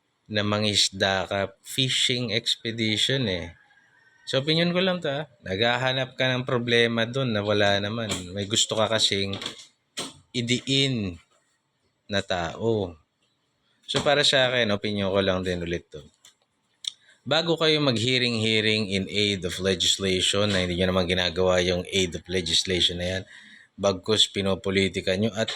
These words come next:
umapaanghang kayo ng paanghang para yung, yung pangalan ninyo makakilala on a national stage, whether,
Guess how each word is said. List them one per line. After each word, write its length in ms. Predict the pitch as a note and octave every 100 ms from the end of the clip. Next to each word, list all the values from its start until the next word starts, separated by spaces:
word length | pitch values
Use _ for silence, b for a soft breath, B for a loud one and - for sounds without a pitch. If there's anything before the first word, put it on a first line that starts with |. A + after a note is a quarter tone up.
| - -
umapaanghang 720 | D#3 D3 - C#3+ C#3+ C3+ E3
kayo 180 | C#3+ C#3
ng 80 | C3+
paanghang 480 | C3+ B2 A#2 B2 A#2
para 160 | G#2+
yung, 320 | A2 G#2+ A2 B B B B G#2
yung 240 | A#2 A2+
pangalan 480 | A2 A2+ A2+ A2 A2
ninyo 240 | G#2+ G#2+
makakilala 1040 | G#2+ G#2+ G#2 G2+ A2+ G#2+ G#2+ A2 A2+ A2+ G#2+
on 140 | G#2+
a 80 | G#2
national 480 | G#2 G2 G#2 G2 G2
stage, 380 | F#2 A2 G2 -
whether, 540 | G#2+ G#2+ G2+ G#2+ G#2